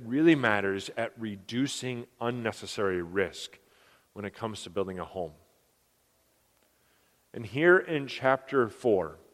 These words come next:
we see the legal proceedings that establish this home between Ruth and Boaz as a place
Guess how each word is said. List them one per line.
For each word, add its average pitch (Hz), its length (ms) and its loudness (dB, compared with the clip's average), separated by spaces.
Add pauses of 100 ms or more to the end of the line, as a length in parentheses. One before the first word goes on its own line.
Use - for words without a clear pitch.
(1700)
we 127 160 -4
see 143 320 0
the 113 220 4
legal 120 420 2
proceedings - 1000 -14 (1040)
that 117 300 4 (720)
establish 131 800 2
this 127 280 2
home 113 760 0 (420)
between 98 340 -12
Ruth 98 240 -4
and 113 140 -6
Boaz 87 600 -8 (720)
as 113 260 0
a 117 80 0
place 117 480 -2